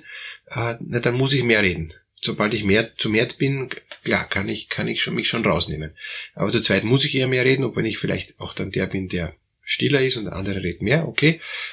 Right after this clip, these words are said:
Aber ich muss mal beginnen. Und dann merke ich schon, okay, zu zweit bleibt ja nichts anderes über, zu zweit muss ich <laughs> was reden, sonst ist ja, es steht ja der andere auf und geht, ja. Also das heißt, da kriege ich's doch ein bisschen hin.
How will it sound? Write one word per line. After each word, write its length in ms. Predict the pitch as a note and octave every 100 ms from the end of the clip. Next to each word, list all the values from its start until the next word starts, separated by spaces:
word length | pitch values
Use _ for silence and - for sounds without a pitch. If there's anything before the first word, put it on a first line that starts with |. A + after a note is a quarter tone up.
| - - -
Aber 160 | A#2
ich 80 | B2
muss 220 | C3+ C#3
mal 140 | C#3 C3
beginnen. 520 | - - B2+ F#2 E2
Und 220 | - G#2
dann 120 | A#2
merke 220 | A2+ A#2+
ich 100 | B2+
schon, 140 | - C3+
okay, 880 | A2 A#2 D3 D#3+ E2 D2+ D2+ D#2 D#2
zu 140 | - B2+
zweit 480 | - G#2 C#3 - - - - - - - - - _ _ - - -
bleibt 240 | - A2+ A2+
ja 40 |
nichts 160 | B2 A2
anderes 200 | A2+ G#2
über, 220 | A#2+ E3
zu 100 | B2+
zweit 180 | A#2 G#2
muss 160 | A#2
ich 100 | C#3+
<laughs> 20 | D3
was 260 | - -
reden, 220 | D3 D3+
sonst 320 | D#3 - D3+ B2+
ist 100 | C3+
ja, 80 |
es 340 | A2+ - - G2+
steht 160 | A#2
ja 60 | A2
der 220 | A2 G2
andere 240 | G2+ G#2+ F#2+
auf 140 | G2+
und 120 | F#2+
geht, 220 | - D3
ja. 180 | B2+ D#3+ - - - -
Also 240 | A2+ A#2
das 200 | A#2+ A#2+
heißt, 320 | G#2 A2+ - - - _ _ - - _ _ _ - - - -
da 120 | A#2
kriege 300 | - D3 D#3
ich's 160 | D3+ -
doch 260 | B2+ C3+
ein 160 | D3 C#3+
bisschen 360 | - C#3+ C#3+
hin. 260 | A#2+ G#2